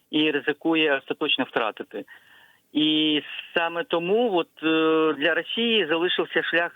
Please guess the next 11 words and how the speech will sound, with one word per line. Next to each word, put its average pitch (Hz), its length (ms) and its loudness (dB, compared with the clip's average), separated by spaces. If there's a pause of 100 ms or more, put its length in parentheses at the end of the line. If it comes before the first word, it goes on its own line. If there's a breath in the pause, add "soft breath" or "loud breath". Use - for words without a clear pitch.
(120)
тільки 156 420 0
лякати, 160 580 -2 (420)
лякати 151 440 -2 (180)
ядерною 143 500 0
зброєю, 151 540 -2
лякати 151 600 0 (400)
ядерними 147 600 0
ударами. 160 640 0
А, - 160 0 (320)
але 156 800 0
от 151 240 0